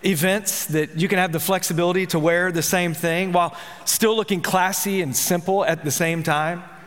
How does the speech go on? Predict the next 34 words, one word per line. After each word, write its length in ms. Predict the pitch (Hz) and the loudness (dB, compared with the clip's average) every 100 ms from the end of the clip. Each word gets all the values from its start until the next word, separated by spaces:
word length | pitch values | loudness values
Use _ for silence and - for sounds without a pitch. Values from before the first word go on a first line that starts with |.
| - | -4
Uh, 80 | - | 0
have 160 | 226 208 | 2 2
you 80 | 254 | 2
ever 140 | 294 | 2
needed 240 | 269 247 | 2 0
clothing 520 | 202 226 240 262 269 226 | 0 2 2 2 0 2
that 80 | |
allows 460 | 185 170 180 220 185 | 2 2 2 2 0
you 80 | 208 | 0
to 160 | 180 131 - - | -2 -4 -14 -4
pick 180 | 190 269 | 0 0
from 160 | - 208 | 2 2
anything 340 | 262 254 190 | 2 0 0
in 60 | 170 | 0
your 80 | 147 | -2
closet 480 | - 196 214 220 | 0 2 2 0
because 260 | 165 165 147 | -2 -2 -2
this 140 | 123 | -2
color 320 | - 180 202 190 | 0 0 0 -2
schemes 480 | - 196 196 156 | -2 0 0 0
match 420 | 127 156 190 190 165 | 0 0 0 -4 -4
in 60 | |
a 100 | 147 - - - | -4 -6 -8 0
way 300 | 175 190 202 | 2 2 0
that's 340 | 156 - - - | -2 -4 -8 -6
easy 380 | - 220 202 202 | 0 2 2 2
and 80 | 185 | 2
you 60 | 143 | 2
don't 180 | 190 | 2
have 100 | 185 | 0
to 80 | 180 | -2
make 180 | 165 160 | -2 0
those 220 | 170 165 | -2 -2
decisions? 580 | - 131 156 151 160 160 | -4 -2 0 0 -4 -8